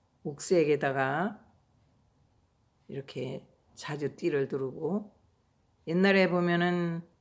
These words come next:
우리 치마 저고리 입을 때 옥색 저고리에 자주 끝동 달고 자주 구름 맸던 생각이 납니다.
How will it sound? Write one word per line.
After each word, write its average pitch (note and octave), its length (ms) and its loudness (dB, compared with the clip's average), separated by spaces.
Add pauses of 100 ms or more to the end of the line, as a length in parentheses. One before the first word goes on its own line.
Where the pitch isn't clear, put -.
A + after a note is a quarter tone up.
(800)
우리 E3 220 0
치마 G#3 300 4
저고리 D#3+ 400 4
입을 D3 260 -2
때 C3+ 580 -2 (500)
옥색 D3+ 420 0
저고리에 C#3+ 840 -2 (920)
자주 D#3+ 360 -4
끝동 F3+ 380 0
달고 E3+ 680 0 (800)
자주 D#3 360 -2
구름 C3+ 320 -2
맸던 C3 600 -6
생각이 D#3+ 380 -2
납니다. B2 580 -6